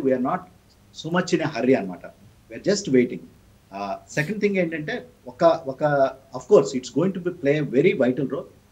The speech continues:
But ఇండియాలో ఏ రకంగా emerge అవుతుందో చూడాలి. ఎందుకంటే మన India యొక్క, ఆ, vehicles history కనుక చూసినట్లయితే, it is a completely dynamic, ఆ, story అన్నమాట. ఎందుకంటే ఫోర్డ్ మోటార్స్ లాంటి కంపెనీ, which is,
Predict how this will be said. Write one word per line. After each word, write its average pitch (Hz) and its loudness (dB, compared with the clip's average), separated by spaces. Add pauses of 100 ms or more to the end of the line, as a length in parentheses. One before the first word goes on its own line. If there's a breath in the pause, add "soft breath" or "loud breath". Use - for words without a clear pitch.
But 156 -6 (200)
ఇండియాలో 226 6 (140)
ఏ 170 8
రకంగా 185 2
emerge 151 2
అవుతుందో 139 -2 (240)
చూడాలి. 110 -6 (360)
ఎందుకంటే 190 -2 (100)
మన 175 0 (120)
India 190 6
యొక్క, 180 -2 (540)
ఆ, - -12 (200)
vehicles 175 2 (360)
history 160 -2
కనుక 143 2
చూసినట్లయితే, 107 -10 (440)
it 123 -10
is 170 2
a - 0 (260)
completely 208 -2 (140)
dynamic, 202 4 (160)
ఆ, - 4 (140)
story 131 2
అన్నమాట. 95 -10
ఎందుకంటే 170 -2 (500)
ఫోర్డ్ 208 4
మోటార్స్ 208 0
లాంటి 170 4 (120)
కంపెనీ, 165 2 (100)
which 131 -2
is, 165 -8